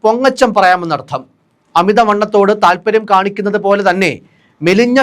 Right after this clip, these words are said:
ശരീരപ്രകൃതത്തോട് വെറുപ്പ് കാണിക്കാനും ഇവർ മടിക്കാറില്ല. മെലിഞ്ഞിരിക്കുന്നത് ദാരിദ്ര്യത്തിൻ്റെയും പട്ടിണിയുടെയും അടയാളമായാണ് ഇവിടെ കണക്കാക്കപ്പെടുന്നത്.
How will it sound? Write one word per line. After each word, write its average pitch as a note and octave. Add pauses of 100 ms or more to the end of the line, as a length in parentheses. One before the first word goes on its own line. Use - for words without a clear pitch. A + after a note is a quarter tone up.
ശരീരപ്രകൃതത്തോട് G#3+ (240)
വെറുപ്പ് A3+
കാണിക്കാനും F#3+ (120)
ഇവർ F3+
മടിക്കാറില്ല. D3+ (500)
മെലിഞ്ഞിരിക്കുന്നത് A#3 (240)
ദാരിദ്ര്യത്തിൻ്റെയും G#3 (160)
പട്ടിണിയുടെയും A3
അടയാളമായാണ് F#3+ (380)
ഇവിടെ G3
കണക്കാക്കപ്പെടുന്നത്. D#3